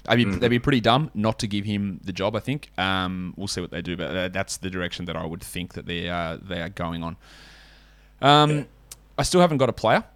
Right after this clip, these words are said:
Speaker 1: Me and Ferris, we have not got players yet,
Speaker 2: <laughs>
Speaker 1: but that's fine. We're bidding. We're trying to get things. Jared has got three guys already. Luca, Shea, and De'Aaron Fox just loading up on point guards.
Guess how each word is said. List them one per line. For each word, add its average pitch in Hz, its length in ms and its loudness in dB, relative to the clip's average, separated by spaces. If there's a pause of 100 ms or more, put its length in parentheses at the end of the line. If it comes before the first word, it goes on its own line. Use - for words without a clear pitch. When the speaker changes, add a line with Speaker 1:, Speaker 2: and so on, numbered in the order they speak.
(160)
Speaker 1:
Me 127 320 4
and 107 240 0
Ferris, - 640 0
we 107 100 -4
have 107 240 0
not 104 300 -4
got 101 200 -4
players 107 380 -2
yet, 170 140 0
Speaker 2:
<laughs> - 40 -6
Speaker 1:
but - 100 -8
that's - 200 -10
fine. 156 260 -6 (240)
We're 269 140 -4
bidding. 214 260 0
We're 175 120 0
trying 147 180 -2
to 113 60 -2
get 101 120 -4
things. 180 180 2
Jared 123 360 6
has 104 100 2
got - 180 -4
three 117 360 2
guys 104 280 6
already. 104 300 0 (400)
Luca, 117 420 2
Shea, 107 440 6
and 104 120 2
De'Aaron 101 280 0
Fox 135 200 0
just - 220 -4
loading 110 540 2
up 117 160 0
on 95 100 -2
point 120 240 0
guards. 67 320 -6